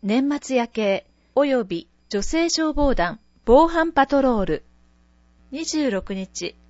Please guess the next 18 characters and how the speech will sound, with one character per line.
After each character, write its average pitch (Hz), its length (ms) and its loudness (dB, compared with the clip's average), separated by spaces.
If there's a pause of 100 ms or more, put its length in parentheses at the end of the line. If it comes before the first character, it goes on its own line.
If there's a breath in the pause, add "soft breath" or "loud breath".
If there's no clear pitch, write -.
観 254 200 -2
光 262 260 -4
庁 165 260 -6
仕 - 160 -6
事 240 300 -2
納 170 280 -8
め。 - 160 -18 (920)
一 269 300 -6
月、 269 440 -4 (840)
五 - 320 -12
日、 214 240 2 (160)
観 285 220 -2
光 320 260 -2
庁 175 260 -2
仕 - 160 -4
事 233 240 0
始 208 300 -8
め。 165 180 -14